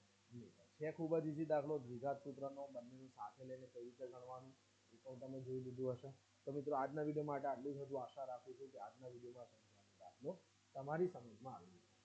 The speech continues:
જો તમને મારું આ વીડિયો પસંદ આવ્યું હોય તો લાઈક જરૂરથી કરજો. જો મારી ચેનલ પર નવા છો તો સબસ્ક્રાઇબ કરી લો. બાજુમાં જે બેલ આઇકન છે એના પર ક્લિક કરો, જેથી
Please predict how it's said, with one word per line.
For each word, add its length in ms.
જો 100
તમને 220
મારું 280
આ 40
વીડિયો 240
પસંદ 360
આવ્યું 260
હોય 100
તો 120
લાઈક 500
જરૂરથી 260
કરજો. 320
જો 100
મારી 240
ચેનલ 280
પર 100
નવા 300
છો 180
તો 100
સબસ્ક્રાઇબ 500
કરી 200
લો. 140
બાજુમાં 400
જે 80
બેલ 220
આઇકન 280
છે 80
એના 120
પર 160
ક્લિક 280
કરો, 160
જેથી 220